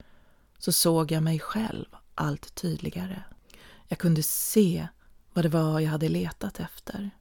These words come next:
Och jag kunde också se vad som hela tiden har tagit min energi. Vad som har gjort mig trött, utarmad,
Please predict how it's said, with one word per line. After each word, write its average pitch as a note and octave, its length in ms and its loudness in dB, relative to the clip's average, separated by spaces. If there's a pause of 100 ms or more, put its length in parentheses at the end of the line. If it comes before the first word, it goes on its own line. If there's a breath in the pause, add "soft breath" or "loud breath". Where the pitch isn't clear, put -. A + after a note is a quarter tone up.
(380 loud breath)
Och - 200 -2
jag A3+ 80 6
kunde B3+ 260 6
också - 420 0
se D#3+ 640 0 (1040)
vad F#3+ 440 4
som G3 220 4
hela F3+ 380 4
tiden E3 420 -2
har D#3+ 60 -2
tagit E3 500 -4
min E3+ 180 0
energi. E3 640 -2 (1080)
Vad D#3+ 140 2
som F3+ 100 0
har F3 80 2
gjort F3 240 -2
mig F3+ 140 0
trött, - 500 -6
utarmad, G3 840 2